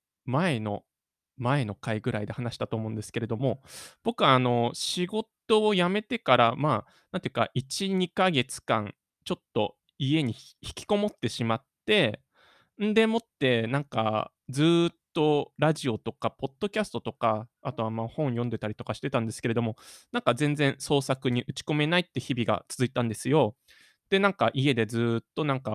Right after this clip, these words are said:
悶々としてて、で、なんか、外はすごいカンカン照りなのに、うちの中で頭を抱えていた、なんて日々が続いてたんですけれども、まあね、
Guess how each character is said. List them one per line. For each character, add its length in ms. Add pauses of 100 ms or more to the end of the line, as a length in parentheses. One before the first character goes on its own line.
悶 340
々 180
と 160
し 100
て 120
て、 480 (440)
で、 80
な 120
ん 40
か、 380 (340)
外 360
は 320
す 220
ご 140
い 80
カ 160
ン 80
カ 180
ン 120
照 100
り 80
な 140
の 120
に、 220
う 60
ち 160
の 100
中 300
で 180
頭 400
を 140
抱 360
え 40
て 160
い 80
た、 280 (180)
な 260
ん 80
て 300 (140)
日 140
々 140
が 200
続 160
い 60
て 140
た 100
ん 80
で 60
す 120
け 80
れ 80
ど 120
も、 240 (680)
ま 140
あ 40
ね、 280